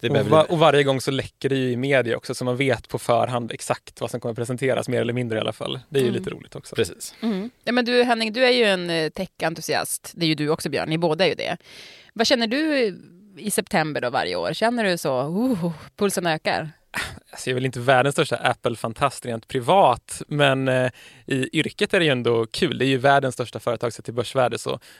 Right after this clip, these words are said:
Speaker 2: vad de gör sätter ju ändå trenden ganska mycket. Men det var ju betydligt mer spännande att se på deras släpp, eller presentation av det här, eh, mixed reality-headsetet som kom i somras. Det kan ju verkligen säga någonting om vad techvärlden är på väg. Att de gör en telefon med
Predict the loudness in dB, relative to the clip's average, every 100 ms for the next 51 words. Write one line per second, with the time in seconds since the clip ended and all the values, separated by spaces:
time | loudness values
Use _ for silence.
0 | _ 2 4 4 4 4 4 2 -4 -6
1 | -6 -4 -4 -2 -2 -4 -6 _ _ _
2 | 0 2 2 0 -2 -4 -6 -2 -2 0
3 | 0 2 0 -2 2 2 2 -2 -4 -4
4 | -4 -8 -6 -6 -6 -8 -8 -6 -4 -4
5 | -4 -8 -12 -6 -6 -8 -18 -20 _ -20
6 | -10 -6 -4 -4 -4 -2 0 -2 -2 0
7 | 0 -2 -6 -6 -6 -10 -20 -20 _ -10
8 | -6 -4 -4 -4 -6 -2 0 2 -2 -8
9 | -8 -8 -8 -4 -4 -4 -10 -8 -10 -6
10 | -4 -4 -4 -6 -8 -4 -2 0 0 0
11 | -2 -2 -6 _ _ _ _ -4 -2 -2
12 | -4 -2 0 0 0 -4 -8 -8 -10 -8
13 | -6 -6 -4 -2 -2 -2 -6 -4 -4 -6
14 | -6 -2 -2 -2 -8